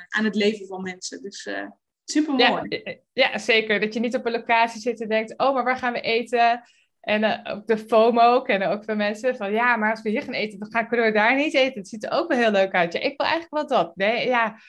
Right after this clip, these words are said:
Speaker 2: wat gaan we nou doen? Huh? Eh, oh, die zit alweer volgeboekt." Ja, <laughs> is gewoon jammer.
Speaker 1: Ja.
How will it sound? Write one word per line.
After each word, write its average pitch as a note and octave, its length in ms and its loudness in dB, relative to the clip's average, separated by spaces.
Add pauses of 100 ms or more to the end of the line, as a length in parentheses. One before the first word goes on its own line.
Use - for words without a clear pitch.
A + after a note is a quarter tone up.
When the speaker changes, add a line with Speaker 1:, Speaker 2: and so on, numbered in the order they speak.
(120)
Speaker 2:
wat - 160 -10
gaan C#4 240 2
we C4 60 0
nou C4 120 2
doen? G3+ 320 -2
Huh? A#3+ 220 -2 (440)
Eh, - 220 0
oh, B3 60 2
die G#3 100 -4
zit C4 200 -4
alweer B3+ 220 0
volgeboekt." B3+ 640 0
Ja, A3+ 260 2 (300)
<laughs> D4+ 280 2
is - 100 -10
gewoon A#3 520 -4
jammer. G#3 680 -2 (180)
Speaker 1:
Ja. - 280 -12